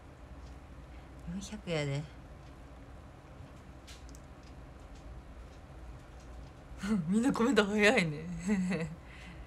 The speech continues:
TikTok見てください。TikTok載せたので見てください。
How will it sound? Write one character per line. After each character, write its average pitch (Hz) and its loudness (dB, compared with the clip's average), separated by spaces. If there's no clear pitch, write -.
TikTok 202 4
見 175 2
て 170 2
く 143 0
だ 147 2
さ 143 2
い。 123 -6
TikTok 170 0
載 156 0
せ 170 2
た 170 4
の 160 2
で 143 2
見 151 0
て 147 -2
く - -6
だ 156 -10
さ 120 -2
い。 - -6